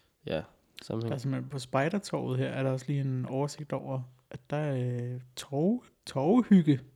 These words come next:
Speaker 1: Torvhygge.
Speaker 2: Hvad det så end er, så er der supermarked, restaurant, bageri, spejderbutikker, byggemarked og udstillinger.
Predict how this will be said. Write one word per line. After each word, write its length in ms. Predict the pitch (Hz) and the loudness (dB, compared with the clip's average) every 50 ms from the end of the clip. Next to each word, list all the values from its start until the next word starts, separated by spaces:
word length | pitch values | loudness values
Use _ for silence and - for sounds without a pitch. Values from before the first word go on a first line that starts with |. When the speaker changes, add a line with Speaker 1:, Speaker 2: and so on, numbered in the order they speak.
| _ _ _ - - - - - _ | _ _ _ -20 -20 -20 -20 -16 _
Speaker 1:
Torvhygge. 800 | - - - - 95 92 98 98 101 110 117 113 104 107 113 104 | -14 -14 -12 -12 -10 -10 -8 -6 -6 -4 -4 -4 -4 -4 -4 -2
Speaker 2:
Hvad 120 | 110 131 127 | -2 0 0
det 160 | 151 156 156 | 0 0 0
så 80 | 160 | 0
end 120 | 151 139 139 | 0 0 0
er, 80 | 135 135 | -2 -2
så 120 | 127 - | -2 -2
er 20 | 143 | -4
der 40 | 135 - | -2 -2
supermarked, 420 | 190 180 185 180 156 143 143 143 135 | -2 -2 0 0 0 0 -2 0 -2
restaurant, 480 | 139 127 - - 147 139 135 151 170 - _ _ | -2 -2 -2 -4 -2 0 0 0 0 -2 _ _
bageri, 400 | - 131 131 131 139 151 151 - - - - | 0 0 2 2 2 0 0 -2 -6 -12 -16
spejderbutikker, 760 | - - - - 123 139 147 165 160 156 - - 139 131 131 | -16 -16 -4 -2 -2 0 2 0 0 0 -2 -2 -2 -2 -2
byggemarked 720 | 127 127 - 156 151 160 180 180 165 151 123 123 127 127 127 | -4 0 2 2 2 2 2 0 0 0 0 -2 -4 -4 -6
og 200 | - - - - | -6 -8 -8 -6
udstillinger. 520 | 147 151 160 - - 160 - 139 143 143 | -6 -6 -6 -6 -8 -8 -8 -8 -10 -10